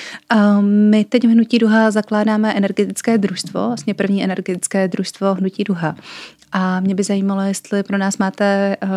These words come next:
nějaké doporučení, nebo, eh, jestli můžete představit divákům, posluchačům, posluchačkám,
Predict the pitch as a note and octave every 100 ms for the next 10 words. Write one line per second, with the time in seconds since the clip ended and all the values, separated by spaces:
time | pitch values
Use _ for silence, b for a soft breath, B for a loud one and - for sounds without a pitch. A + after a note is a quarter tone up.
0 | F#3+ F#3+ F#3+ F#3+ - G3+ G3 F#3+ F3+ F3+
1 | F3 F3+ F3+ F3+ F3+ - F3+ F3 F3 F3+
2 | - F#3+ F#3 F#3+ - - F#3+ F#3+ F#3 F#3
3 | F3+ - F#3 F#3+ - F#3 F#3+ F#3+ F#3 -
4 | F#3+ F#3 - F#3+ F3+ F#3